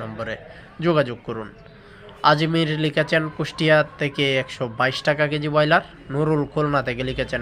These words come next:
একশো তেইশ টাকা কেজি ব্রয়লার, হুমায়ুন সাতক্ষীরা থেকে লিখেছেন একশো পঁয়ত্রিশ টাকা কেজি ব্রয়লার,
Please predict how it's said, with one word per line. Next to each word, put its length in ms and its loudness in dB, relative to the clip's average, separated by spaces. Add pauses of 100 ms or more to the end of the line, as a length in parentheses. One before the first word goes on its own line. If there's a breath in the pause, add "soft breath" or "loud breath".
একশো 180 -12 (100)
তেইশ 180 -4 (100)
টাকা 240 2
কেজি 240 -4
ব্রয়লার, 280 6 (460 loud breath)
হুমায়ুন 380 2 (120)
সাতক্ষীরা 460 0
থেকে 220 -6
লিখেছেন 380 -6
একশো 160 -8 (100)
পঁয়ত্রিশ 420 -2 (120)
টাকা 200 4
কেজি 280 -2
ব্রয়লার, 280 6